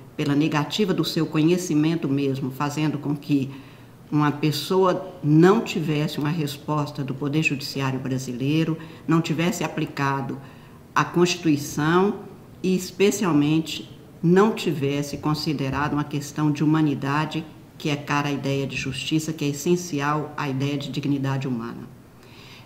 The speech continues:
Esta é uma página trágica também da história do Brasil e, por isso, as observações que eu faço partem de um, de um dado extremamente importante para nós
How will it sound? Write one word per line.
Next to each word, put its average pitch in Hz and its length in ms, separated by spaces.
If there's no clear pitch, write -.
Esta 151 300
é 147 40
uma 139 100
página 135 500
trágica 135 500
também 131 480
da 131 140
história 156 420
do 151 80
Brasil 160 760
e, 190 60
por 175 160
isso, 180 180
as 165 80
observações 160 640
que - 100
eu 139 120
faço 160 480
partem 165 640
de 170 440
um, 170 300
de 147 220
um 160 160
dado 160 560
extremamente 170 960
importante 156 560
para 151 200
nós 143 340